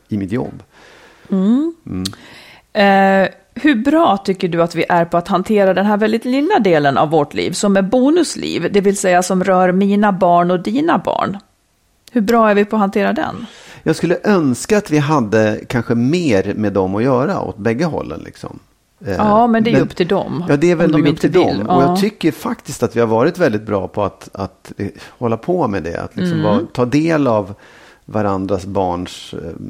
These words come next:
Speaker 1: liv utan att det blir för mycket också.
Speaker 2: Mm. Hur bra tycker du att vi är på att ta upp känsliga saker med varann?
Speaker 1: Ja, jag tycker vi är... Jag tycker vi är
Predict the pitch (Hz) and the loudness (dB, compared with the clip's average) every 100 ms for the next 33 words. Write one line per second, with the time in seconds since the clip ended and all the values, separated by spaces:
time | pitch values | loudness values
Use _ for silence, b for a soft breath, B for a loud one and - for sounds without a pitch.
0 | - 50 - 110 104 98 87 - - 156 | -14 -16 -8 -4 -2 -4 -6 -12 -8 -6
1 | 131 117 110 120 117 139 - - - - | -4 -4 -4 -6 -4 -4 -6 -8 -8 -8
2 | - - _ 175 175 202 381 - _ _ | -18 -20 _ -6 -4 -4 -4 -10 _ _
3 | _ _ B B B B - 302 277 247 | _ _ B B B B -4 -2 2 2
4 | 226 226 208 190 185 180 165 165 160 170 | 2 0 -2 2 2 2 0 0 -2 -6
5 | - 147 - - 175 170 190 170 - - | -2 -4 -2 -2 -2 -2 -4 -2 -2 -6
6 | - - - - - - _ _ - - | -8 -8 -8 -10 -12 -18 _ _ -12 -6
7 | - - 98 127 147 175 185 180 151 135 | -4 0 2 0 -2 -4 0 4 4 4
8 | 127 123 123 65 - B B B B B | 4 4 2 -2 -10 B B B B B
9 | B B - 160 151 143 | B B -2 0 2 2